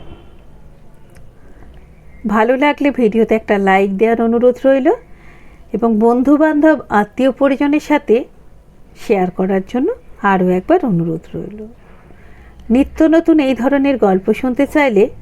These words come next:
গল্পের ঝুলি চ্যানেলটার সঙ্গে থাকুন। আর হ্যাঁ,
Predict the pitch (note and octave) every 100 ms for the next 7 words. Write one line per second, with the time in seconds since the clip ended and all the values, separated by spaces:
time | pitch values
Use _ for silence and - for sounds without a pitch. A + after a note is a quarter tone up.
0 | G3+ F#3+ F#3 - G3+ - A#3 A3 A3+ A3+
1 | A#3 A#3+ B3 A#3+ C4 C#4 C#4 E4 A4+ -
2 | - A3 A#3 F#3+ F#3+